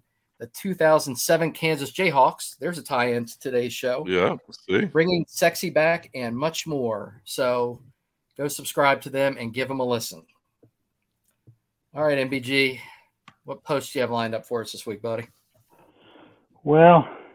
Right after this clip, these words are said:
Speaker 3: I got a few. And look, I know we talked about Ohio State, um, last week, but they had another post this week that, um, was too good not to bring up. Joy,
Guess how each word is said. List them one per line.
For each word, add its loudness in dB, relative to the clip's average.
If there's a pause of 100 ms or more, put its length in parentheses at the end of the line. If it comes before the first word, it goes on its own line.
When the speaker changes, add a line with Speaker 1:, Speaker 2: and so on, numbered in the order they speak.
(200)
Speaker 3:
I -8
got 4
a 2
few. -2 (760)
And 2
look, 4
I 4
know 2
we 2
talked 0
about 2
Ohio -2 (100)
State, -6 (320)
um, -14
last -8
week, -4
but -12 (460)
they -2
had 2
another -2
post -6
this -12
week -6
that, -12 (840)
um, -14
was -12 (160)
too 2
good 2
not -4
to -10
bring -4
up. -10 (880)
Joy, 12